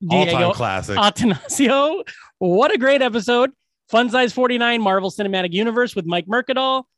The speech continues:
Speaker 1: Uh-huh. That's one that I always tell people to, uh, if you wanna check, get into the podcast.
Speaker 2: Episode fifty with Mary Houlihan. I love Mary Houlihan.
Speaker 1: Mm-hmm.
Speaker 2: You could have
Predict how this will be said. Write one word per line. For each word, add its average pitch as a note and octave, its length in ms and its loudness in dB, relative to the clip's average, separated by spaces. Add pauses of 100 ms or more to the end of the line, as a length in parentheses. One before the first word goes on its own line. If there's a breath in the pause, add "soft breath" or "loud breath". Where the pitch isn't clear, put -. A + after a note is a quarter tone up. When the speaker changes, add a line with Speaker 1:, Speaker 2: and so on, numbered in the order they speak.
Speaker 1:
Uh-huh. A2+ 360 -2
That's D3+ 220 -2
one A#3 400 0
that C3+ 160 2
I B2 100 2
always A2+ 240 0
tell G#2 200 -2
people F2+ 520 -4
to, F#2 280 -2
uh, E2+ 320 -2 (260)
if F#2+ 140 -6
you F#2 120 -2
wanna E2+ 180 -4
check, E2+ 260 -10 (220)
get F#2+ 140 -4
into E2+ 140 -2
the D#2+ 80 -4
podcast. D#2 640 -8 (380)
Speaker 2:
Episode D#4 540 -2
fifty C#4 340 -4
with G#3+ 180 -2
Mary G#3 420 -2
Houlihan. D3+ 680 -4 (680)
I C4 160 0
love C4 280 0
Mary D#3+ 300 -4
Houlihan. D#3+ 480 -4
Speaker 1:
Mm-hmm. D3+ 220 0 (320)
Speaker 2:
You B3 160 0
could F#4 120 2
have F3 240 -2